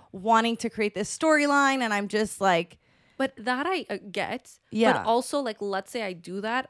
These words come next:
Speaker 2: I'm never thinking about another person, maybe just, like, another situation, but there's no face. Does that make sense? Like, it's like if I'm using, like, the
Speaker 1: Yeah.
Speaker 2: whole, like, 'cause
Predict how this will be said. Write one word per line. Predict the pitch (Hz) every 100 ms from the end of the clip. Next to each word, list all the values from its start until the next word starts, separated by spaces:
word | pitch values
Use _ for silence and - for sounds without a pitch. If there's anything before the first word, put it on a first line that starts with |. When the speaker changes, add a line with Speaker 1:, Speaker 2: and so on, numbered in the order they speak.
| _
Speaker 2:
I'm | 214 208 226 175
never | 196 214 226 262
thinking | - 220 208 226
about | 196 185
another | 180 185 170
person, | - - 202 202 - 277 302 330 _ _ _ _
maybe | - 214 220 220
just, | 233 233 233
like, | 202
another | 202 202 202
situation, | 202 - 214 - 175 185 214 226 - 196 185 185 196 _ _ _ _ _ _ -
but | 226
there's | 240 233
no | 202 208 233
face. | 233 - 208 185 - - - - _ _
Does | 240
that | 285
make | 392 -
sense? | - 170 220 - - _ _
Like, | 240
it's | 294
like | 294
if | 269 294
I'm | 330 311
using, | 202 202 240 254 220 226 202
like, | 180 -
the | 190
Speaker 1:
Yeah. | 214
Speaker 2:
whole, | 214 202
like, | 180
'cause | - 214